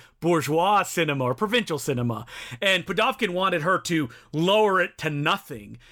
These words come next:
And I think that a lot of the kind of success of her performance is they met sometimes halfway,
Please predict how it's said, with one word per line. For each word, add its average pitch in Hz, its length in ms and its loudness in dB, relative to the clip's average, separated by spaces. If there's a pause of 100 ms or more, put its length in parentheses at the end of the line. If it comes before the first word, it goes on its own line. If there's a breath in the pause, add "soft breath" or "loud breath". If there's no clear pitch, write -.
(180 loud breath)
And 196 100 0
I 196 60 2
think 247 280 -2
that 202 140 2
a 170 60 2
lot 185 300 2
of 151 140 -10
the 151 380 0
kind 165 220 -2
of 143 80 -8
success 247 380 -2
of 208 40 -4
her 175 80 2
performance 147 540 -2 (220 loud breath)
is 180 240 -2
they 170 180 0
met 165 320 -2
sometimes 180 580 -2
halfway, 160 840 0